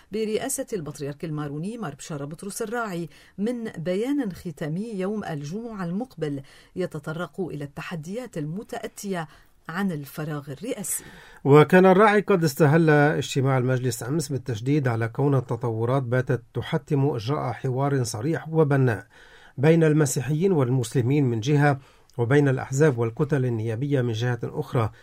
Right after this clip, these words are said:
Speaker 2: وذلك لكي يسلم العيش المشترك المنظم بنصوص الدستور، والذي يشكل الميثاق الوطني الذي توافق عليه اللبنانيون سنة ألف وتسعمية وتلاتة وأربعين وجددوه باتفاق الطائف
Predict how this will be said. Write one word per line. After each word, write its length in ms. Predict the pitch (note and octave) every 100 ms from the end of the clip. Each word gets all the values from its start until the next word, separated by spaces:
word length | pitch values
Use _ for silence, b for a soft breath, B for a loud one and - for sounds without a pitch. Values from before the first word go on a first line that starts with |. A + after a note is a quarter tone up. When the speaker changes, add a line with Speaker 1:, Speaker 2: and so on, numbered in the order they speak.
| b b b A#2+
Speaker 2:
وذلك 420 | A2 C3+ C#3 D#3+
لكي 420 | D3+ C#3 C3+ A#2
يسلم 320 | C#3 D3+ A#2+
العيش 320 | G2 B2+ C3
المشترك 520 | A#2+ A#2+ - C#3+ B2+ B2+
المنظم 600 | A2+ A2 B2+ B2 C#3 D3+
بنصوص 500 | B2 A#2+ - C#3+ C#3
الدستور، 540 | B2 A2+ - D3 D3+ B B B B B
والذي 340 | C#3+ D3+ C#3+ D3
يشكل 420 | C#3 E3+ - C3+
الميثاق 420 | A#2+ A#2 B2+ C3
الوطني 600 | B2+ A#2 A2 A#2+ D3+ F3
الذي 260 | A2+ A#2 A#2
توافق 480 | A2+ B2 C#3 C#3 -
عليه 280 | A2+ C3+ B2+
اللبنانيون 720 | B2+ A2+ A#2 A#2 C3 D3+ C3+ B B B
سنة 320 | - D3+ C#3+ C#3
ألف 220 | D3 C#3
وتسعمية 500 | C3+ A2+ A2+ A#2+ C#3
وتلاتة 340 | B2 C#3 C3+ A#2
وأربعين 540 | G#2 G#2+ D3 D#3 C#3+ b b b C3
وجددوه 600 | C3 C3+ C3+ C#3+ G3 D#3+
باتفاق 520 | B2+ - A#2 D3 C3
الطائف 520 | C3+ D#3+ C#3+ C3